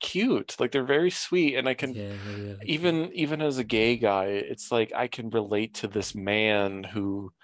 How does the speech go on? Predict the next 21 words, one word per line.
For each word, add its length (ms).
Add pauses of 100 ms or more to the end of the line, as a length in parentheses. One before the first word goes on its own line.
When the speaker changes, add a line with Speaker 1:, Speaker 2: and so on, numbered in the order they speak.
(180)
Speaker 2:
Yeah. 280 (340)
Speaker 1:
just, 320 (540)
it's 340
like, 220
just, 300
like, 160
one 180
of 80
the 100 (140)
sort 240
of 300
innate 440
urges 420
in 120
all 320
of 100
us. 240
It's 200
like, 120 (160)
we 140 (140)
just 320